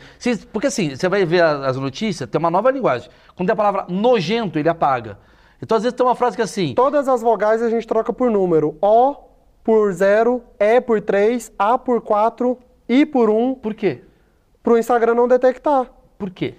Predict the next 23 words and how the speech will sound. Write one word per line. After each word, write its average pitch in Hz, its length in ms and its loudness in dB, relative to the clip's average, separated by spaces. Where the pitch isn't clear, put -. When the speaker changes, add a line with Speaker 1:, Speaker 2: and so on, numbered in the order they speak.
Speaker 2:
Ele 220 200 2
tá 247 100 2
detectando 247 480 2
o, 226 260 2
o 220 40 -2
conteúdo, 240 520 0
às 220 120 2
vezes, 233 160 2
como 240 200 -2
se - 80 -2
a 233 60 4
gen-, 226 140 -4
a 214 120 0
gente 226 220 -2
quer 247 80 2
noticiar 240 480 0
uma 269 180 0
coisa. 190 300 -2
Vamos 214 240 -2
supor, 202 460 -2
alguém 214 300 0
foi 262 160 0
transfóbico. 196 840 0